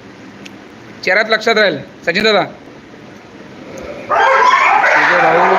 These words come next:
नागपूरला आले की सांगा, भेटूया. माझा Facebookला मेसेज टाका. गणेश दादा नागपूर आले तर शंभर टक्के भेटेल तुम्हाला, मेसेज करेल तुम्हाला. वन पॉइंट सेवन सचिन पिकअप ओपन आहे का वन पॉइंट सेवन?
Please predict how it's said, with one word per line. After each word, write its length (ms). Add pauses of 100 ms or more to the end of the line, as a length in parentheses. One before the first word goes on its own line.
(680)
नागपूरला 340
आले 180
की 200 (600)
सांगा, 520
भेटूया. 300 (760)
माझा 160
Facebookला 840 (120)
मेसेज 280
टाका. 380 (1500)
गणेश 180
दादा 160
नागपूर 280
आले 140
तर 60
शंभर 240
टक्के 140
भेटेल 200
तुम्हाला, 260 (340)
मेसेज 280
करेल 240
तुम्हाला. 260 (840)
वन 100
पॉइंट 220
सेवन 380
सचिन 300 (300)
पिकअप 260 (440)
ओपन 260
आहे 100
का 60
वन 160
पॉइंट 180
सेवन? 280